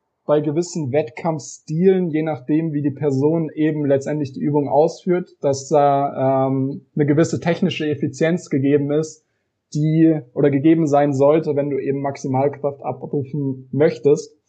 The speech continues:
ähm, die vorher vielleicht noch nicht so da war, weil man diese Übungen vielleicht anders ausgeführt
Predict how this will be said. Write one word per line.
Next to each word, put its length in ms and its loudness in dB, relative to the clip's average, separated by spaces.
ähm, 460 0
die 120 -2
vorher 360 4
vielleicht 320 -2
noch 100 -4
nicht 260 -6
so 180 -2
da 260 0
war, 240 4
weil 140 0
man 180 -2
diese 200 -2
Übungen 360 -4
vielleicht 500 0
anders 340 0
ausgeführt 720 0